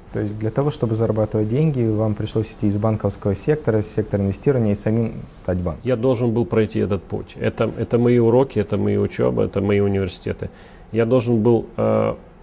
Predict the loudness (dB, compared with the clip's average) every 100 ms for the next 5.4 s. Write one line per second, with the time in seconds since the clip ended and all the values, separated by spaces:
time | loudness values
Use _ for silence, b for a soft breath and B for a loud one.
0 | -6 -4 -2 -2 -2 2 4 6 8 8
1 | 8 6 2 0 -2 -10 -8 -4 -4 -4
2 | 0 4 4 4 2 0 2 0 0 -2
3 | 0 2 2 0 -2 2 4 6 6 4
4 | 0 2 4 4 2 0 0 -4 -2 2
5 | 4 2 0